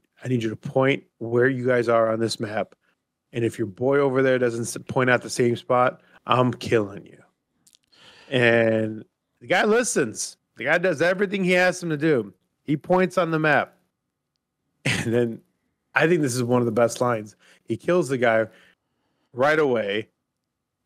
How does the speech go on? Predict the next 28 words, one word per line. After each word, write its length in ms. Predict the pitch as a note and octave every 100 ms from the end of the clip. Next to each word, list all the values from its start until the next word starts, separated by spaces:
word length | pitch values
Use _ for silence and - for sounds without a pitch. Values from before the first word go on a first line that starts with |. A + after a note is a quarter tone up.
| -
Uh, 300 | A#2 A#2+ A2+
he 80 | A#2+
goes 220 | C3 C#3+
up 100 | D3+
to 80 | D#3
the 140 | C#3
other 100 | D3+
guy. 120 | D3 C#3
He 60 |
goes, 120 | C#3 C#3+
"Why'd 300 | D#3 E3+ D#3+
you 80 |
do 260 | D3 F#3+ F#3
it? 180 | D#3 B2 _ _ _
He 140 | - E3+
told 260 | F3+ F3+
you 80 | F3+
everything 240 | E3+ E3+
he 140 | D#3+ E3
knows." 520 | F3 F3 D3 A#2 -
He 100 | - A2+
goes, 440 | B2 A#2 A2+ - _ _ _ -
he 80 |
goes, 240 | C#3+ C#3+ C3 - _ _ _ _ _ _ -
I 80 |
think 180 | C#3 F3+
he's 160 | D#3 C3+
like, 340 | C3 A#2+ -